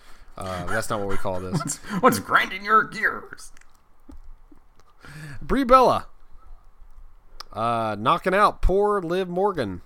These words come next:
Speaker 1: Uh, she seems like, uh, now that she is, you know, the, with her sister being held up as the, you know, people that w-, start, helped start the women's revolution and whatever else going into evolution, uh,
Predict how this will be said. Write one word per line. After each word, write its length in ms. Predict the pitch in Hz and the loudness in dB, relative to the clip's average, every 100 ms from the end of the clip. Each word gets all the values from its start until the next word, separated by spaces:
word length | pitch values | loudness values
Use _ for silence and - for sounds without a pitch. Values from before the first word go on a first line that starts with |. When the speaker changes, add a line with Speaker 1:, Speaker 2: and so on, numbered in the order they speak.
| - - - - - | -16 -20 -20 -20 -8
Speaker 1:
Uh, 360 | 107 110 107 98 | -2 0 0 -2
she 180 | - | -6
seems 440 | 170 185 175 160 147 | -6 -2 -2 -2 0
like, 200 | 147 123 | 0 0
uh, 200 | 127 123 | -2 -4
now 160 | 107 139 | -2 -2
that 140 | 139 | -2
she 220 | - 139 | -4 -2
is, 180 | 135 117 | -2 -2
you 80 | 123 | -2
know, 320 | 120 113 110 107 | 0 0 -2 -6
the, 260 | 107 78 | -8 -8
with 180 | 110 123 | -8 -4
her 120 | 135 | -4
sister 460 | 117 139 135 131 110 | -2 -2 -4 -2 -4
being 420 | 104 113 110 104 | -2 -4 -4 -6
held 240 | 98 127 120 | -2 0 2
up 180 | 117 | 0
as 240 | 117 110 101 | 0 -4 -4
the, 100 | 110 | -6
you 280 | 104 101 107 | -6 -6 -8
know, 180 | 95 - 104 110 | -10 -12 -20 -10
people 300 | 131 120 123 | -8 -4 -4
that 120 | 107 | -6
w-, 260 | 101 113 113 107 117 | -6 -8 -10 -14 -10
start, 380 | - 127 123 | -2 0 0
helped 200 | - 139 | 0 -2
start 340 | - - 135 131 | -2 0 0 0
the 60 | |
women's 320 | 120 123 131 120 | -2 -2 -2 -2
revolution 600 | 123 120 127 123 110 107 | -2 -2 -4 -4 -6 -6
and 160 | 104 | -4
whatever 340 | 107 107 104 104 | -4 -2 -2 -4
else 220 | 107 - | -4 -4
going 200 | 117 110 | -4 -4
into 180 | 104 104 | -4 -2
evolution, 680 | 120 110 101 - 98 92 - - - - - - - - - | -2 -2 -4 -6 -8 -10 -14 -18 -18 -18 -20 -20 -20 -20 -4
uh, 480 | 117 120 110 107 98 | 0 2 4 2 0